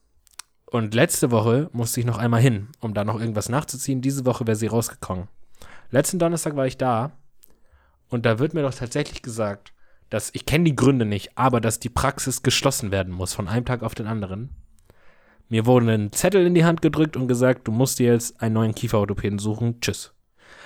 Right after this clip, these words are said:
Das heißt, eine Woche, bevor mir die Zahnspange rausgenommen wird, machen die zu und ich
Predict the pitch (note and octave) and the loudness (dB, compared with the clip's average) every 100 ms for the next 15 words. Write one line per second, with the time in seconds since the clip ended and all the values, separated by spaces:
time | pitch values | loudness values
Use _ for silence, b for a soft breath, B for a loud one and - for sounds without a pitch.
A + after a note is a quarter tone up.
0 | B B - A2+ - - D#3+ F3 D#3+ D3+ | B B 0 0 2 0 2 4 2 2
1 | B2+ A#2+ B2+ A#2+ A2+ A#2+ A#2+ A#2 G#2 G#2 | 0 2 2 2 0 0 0 0 0 -2
2 | - G#2+ G#2 A#2 B2+ B B B B _ | -4 -4 -2 -2 -4 B B B B _
3 | _ _ _ A#2 C#3+ B2 A#2+ - C3+ C3 | _ _ _ -2 0 0 0 2 2 2
4 | E3 _ _ B B B A2 A#2+ A#2+ | -2 _ _ B B B -4 -2 -2